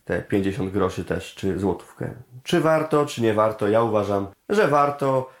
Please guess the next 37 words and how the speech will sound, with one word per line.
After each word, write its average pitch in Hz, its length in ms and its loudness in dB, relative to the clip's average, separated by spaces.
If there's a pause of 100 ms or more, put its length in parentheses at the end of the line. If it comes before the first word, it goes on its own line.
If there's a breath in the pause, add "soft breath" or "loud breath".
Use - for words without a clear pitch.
(240 loud breath)
Często 143 420 0
korzystam, 104 600 0
już 113 160 0
poświęcę 110 640 0
sobie 98 300 -2
tę 92 260 -2
złotówkę 107 520 0
tam 95 260 -2 (280)
za 117 160 2
ten 110 240 -2
przelew 110 440 0
raz 104 240 2
w - 40 -4
miesiącu, 104 480 0
czy, 98 260 -4
czy, 98 180 -2
czy, 95 200 -2
czy 95 180 -6
te 92 100 -2
pięćdziesiąt 95 420 -2
groszy. 95 400 -2 (120)
Choćby 311 320 2
nawet 170 280 2
od 170 120 -4
tak 127 160 0
z 107 60 -6
lenistwa, 101 480 2
że 120 100 -4
po 151 80 -6
prostu, 156 300 -2
no, 143 80 4
nie 147 140 6
muszę 131 240 0
tego 95 200 -2
numeru 95 280 0
konta 85 400 -4
wprowadzać. - 800 -2